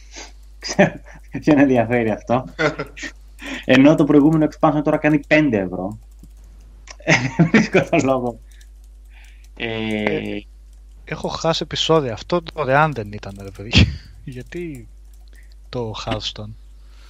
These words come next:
Speaker 1: Όχι, τι δωρεάν.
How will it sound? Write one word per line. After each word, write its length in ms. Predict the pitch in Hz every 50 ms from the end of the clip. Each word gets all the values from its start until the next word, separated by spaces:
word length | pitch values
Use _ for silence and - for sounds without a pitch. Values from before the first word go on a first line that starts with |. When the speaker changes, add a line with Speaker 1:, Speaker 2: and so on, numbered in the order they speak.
| - - - - - - - - - - - - - - - - - - - - - - - - - - - - - - - - - - - - - - - - - - - - -
Speaker 1:
Όχι, 220 | - 101 - -
τι 120 | - 131 117
δωρεάν. 500 | 110 104 101 95 90 87 92 90 90